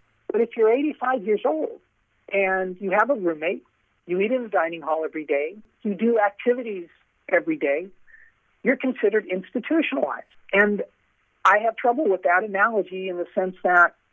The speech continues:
why is it okay to be seventeen and go through that and not to be eighty-five? And to be honest, many of the nursing home residents that I interact with, they are very happy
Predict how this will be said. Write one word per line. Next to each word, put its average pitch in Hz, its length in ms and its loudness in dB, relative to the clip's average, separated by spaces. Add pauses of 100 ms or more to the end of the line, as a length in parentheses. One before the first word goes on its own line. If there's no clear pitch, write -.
(140)
why 185 440 4
is 220 180 2
it 190 80 4
okay 190 720 2 (560)
to - 60 -6
be 185 200 -4
seventeen 202 800 -2 (280)
and 185 120 -2
go 180 220 2
through 180 200 2
that 175 280 2 (100)
and 180 140 -4
not 180 200 4
to 170 80 -8
be 165 160 -4
eighty-five? 147 560 -6 (560)
And 196 220 -2 (300)
to 226 60 -2
be 220 120 4
honest, 233 300 -2
many 233 320 0
of 226 140 -6
the 180 320 -4 (380)
nursing 214 400 0
home 165 260 -6
residents 180 580 0
that 156 120 0
I 156 160 0
interact 165 540 -2
with, 143 220 -6 (840)
they 214 200 2
are 294 200 0
very 240 260 2
happy - 640 -4